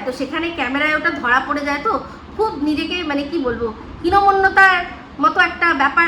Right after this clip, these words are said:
আসে, যেটা কিনা টিনের মুখে পুরো স্পষ্ট ছিল, স্পষ্ট ছিল, কিন্তু তাও দাঁতে দাঁত চেপে ও কন্টেন্ট করে গেছে, কারণ এগুলো কেউ করতেই হবে, কারণ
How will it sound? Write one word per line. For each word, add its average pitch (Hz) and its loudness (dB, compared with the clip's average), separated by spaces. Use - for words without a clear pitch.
আসে, 285 0
যেটা 269 -6
কিনা 330 -4
টিনের 320 -6
মুখে 277 -6
পুরো 403 0
স্পষ্ট 294 -6
ছিল, 208 -8
স্পষ্ট 453 0
ছিল, 277 -2
কিন্তু 339 -10
তাও 285 6
দাঁতে 254 -4
দাঁত 262 4
চেপে 359 -6
ও 403 -4
কন্টেন্ট 226 -4
করে 254 -2
গেছে, 262 -2
কারণ 277 0
এগুলো 247 -6
কেউ 294 -8
করতেই 392 -2
হবে, 330 0
কারণ 285 -10